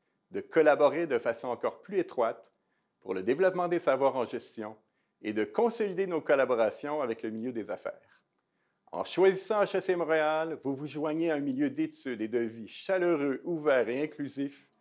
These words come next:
dans lequel chaque membre peut s'intégrer et exploiter son plein potentiel.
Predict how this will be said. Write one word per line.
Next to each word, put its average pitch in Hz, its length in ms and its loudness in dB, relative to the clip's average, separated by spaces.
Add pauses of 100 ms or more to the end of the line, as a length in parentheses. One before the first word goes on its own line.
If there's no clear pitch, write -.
(580)
dans 131 140 4
lequel 160 340 4
chaque 247 300 0
membre 139 400 -4 (400)
peut 113 100 -4
s'intégrer 139 680 0
et - 200 -2
exploiter 123 540 0
son 120 180 -2
plein 120 220 -4
potentiel. - 600 -6